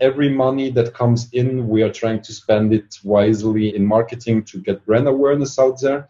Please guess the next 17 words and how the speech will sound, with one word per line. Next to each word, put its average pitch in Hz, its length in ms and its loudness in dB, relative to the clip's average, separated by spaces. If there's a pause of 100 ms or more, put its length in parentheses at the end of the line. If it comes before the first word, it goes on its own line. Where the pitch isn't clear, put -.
(360)
But 120 260 2
right 131 360 0
now, 143 240 2
our 123 240 2
next 117 360 -2
step 123 280 -2
is 113 180 -2
to 113 140 -4
get 104 220 0
some 104 220 -2
investors 104 600 0
on 135 180 0
board 147 340 2 (680)
to 104 160 -4
really 107 220 4
start 101 320 -2
scaling 107 720 -2